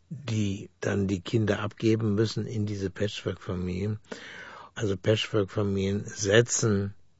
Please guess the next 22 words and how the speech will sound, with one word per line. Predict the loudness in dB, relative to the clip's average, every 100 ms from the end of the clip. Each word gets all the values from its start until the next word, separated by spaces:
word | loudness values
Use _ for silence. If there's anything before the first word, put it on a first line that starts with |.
| _ _ _
in | 10 12
der | 10
Kommunikation | 8 4 4 2 2 0 2 2 4 2 0 0
mit | 0 2
den | 2 2
anderen | 2 4 4 4 2 -4 -14 _ _ 2
Teilen | 6 8 6 4 0 -6 -8
der | -6 -2
anderen | 0 0 0
Familien | 0 2 2 2 0
noch, | -2 -4 -10 -18 -18 -18 -4
setzen | 2 2 0
voraus | -2 -2 0 0 0 -2
eine | -4 -4 -4 -4 -10 -6
enorme | 0 2 4 4 2 0 -4 -6
Reife | 0 2 6 4 4 0
im | 0 -2 -4
Umgang | 2 4 4 2 0 -2 -2
mit | -2 -2
diesen | -2 -2 -2
ganzen | -2 -2 -2 -4 -4
Konflikten, | -4 -6 -4 -6 -4 -6 -6